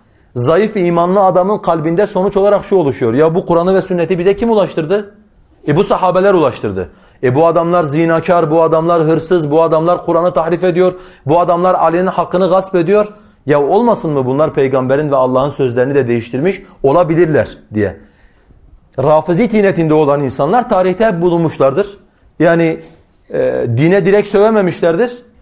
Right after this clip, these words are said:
Fakat dinin hamisi konumunda olanlara sövüp asıl olaraktan din hakkında sövmüş olmuşlar. İkinci sınıf insan kimdir? Kardeşlerim, Yahudilerdir. Asıl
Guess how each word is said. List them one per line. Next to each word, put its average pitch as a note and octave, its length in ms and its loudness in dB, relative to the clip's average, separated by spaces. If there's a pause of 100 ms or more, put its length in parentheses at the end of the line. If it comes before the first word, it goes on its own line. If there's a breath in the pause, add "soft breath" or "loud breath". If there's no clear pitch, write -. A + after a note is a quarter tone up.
(120)
Fakat E3+ 340 -2
dinin F3 220 0
hamisi E3 520 -2
konumunda E3 420 0
olanlara D3 460 2
sövüp A3 440 -2 (460 loud breath)
asıl D3+ 240 0
olaraktan F3+ 580 2
din G3 120 2
hakkında E3+ 360 0
sövmüş C3 380 -2
olmuşlar. A2 380 -2
İkinci G3 300 -4
sınıf C4 260 -6
insan G3 300 -2
kimdir? D3+ 380 -2 (360 loud breath)
Kardeşlerim, D3 500 0
Yahudilerdir. A#2+ 800 -2 (1400 soft breath)
Asıl E3 340 0